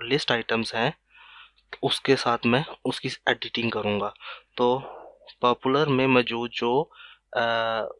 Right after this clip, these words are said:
यूएल, सॉरी, यूएल में मौजूद जो लिस्ट आइटम्स हैं, उनकी लिस्ट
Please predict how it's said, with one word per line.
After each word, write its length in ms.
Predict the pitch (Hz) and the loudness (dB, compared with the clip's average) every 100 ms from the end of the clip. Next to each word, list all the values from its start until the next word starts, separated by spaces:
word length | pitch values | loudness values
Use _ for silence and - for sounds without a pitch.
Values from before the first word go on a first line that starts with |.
| _ _ _ - _ _ _ _ _ - - - - - - - - - - - 58 - - _ _ _ _ _ _ _ _ _ _ _ | _ _ _ -20 _ _ _ _ _ -20 -20 -16 -12 -10 -10 -12 -16 -20 -20 -18 -16 -16 -20 _ _ _ _ _ _ _ _ _ _ _
यूएल, 640 | 120 117 120 123 131 143 147 | -6 -4 -4 -2 0 0 -2
सॉरी, 300 | - 120 113 - - | -4 -4 -4 -8 -14
यूएल 380 | 113 117 131 139 | -8 -2 0 4
में 100 | 139 | 4
मौजूद 280 | 131 123 123 | 2 -2 -2
जो 120 | 123 | -2
लिस्ट 280 | 123 139 127 | -2 0 -2
आइटम्स 380 | 117 117 117 123 | -2 -4 -4 -4
हैं, 100 | 143 | -2
उनकी 520 | 123 120 - 147 214 _ _ _ - - - - _ _ _ _ - | 0 -2 -2 -8 -8 _ _ _ -20 -20 -20 -20 _ _ _ _ -8
लिस्ट 560 | 123 127 160 - - | -4 0 0 -2 -6